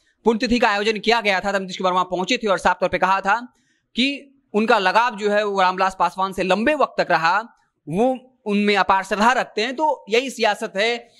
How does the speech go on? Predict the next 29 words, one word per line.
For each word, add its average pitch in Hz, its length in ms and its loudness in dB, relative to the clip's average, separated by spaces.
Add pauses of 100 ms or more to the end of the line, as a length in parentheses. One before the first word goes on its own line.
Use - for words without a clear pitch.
(160)
जब 208 540 0
चुनाव 220 340 0
नजदीक 196 260 -2
आता 196 240 2
है 196 380 -2 (180)
तब 170 160 2
वोट 240 220 2
बैंक 190 240 0
के 190 100 -2
लिए 196 180 -2
किसी 214 300 -6
ऐसे 202 300 0
चेहरे 190 360 -2
के, - 600 -6
के 185 160 0
पास, 190 260 0
जिसके 190 200 -6
पास 190 240 0
एक 185 120 -6
वोट 165 220 -4
बैंक 240 160 -2
होता 180 260 0
है, 208 240 -2 (280)
एक 240 280 0
जाति 202 380 -2
का 226 100 -2
समर्थन 196 380 -2
होता 180 220 0
है, 214 360 0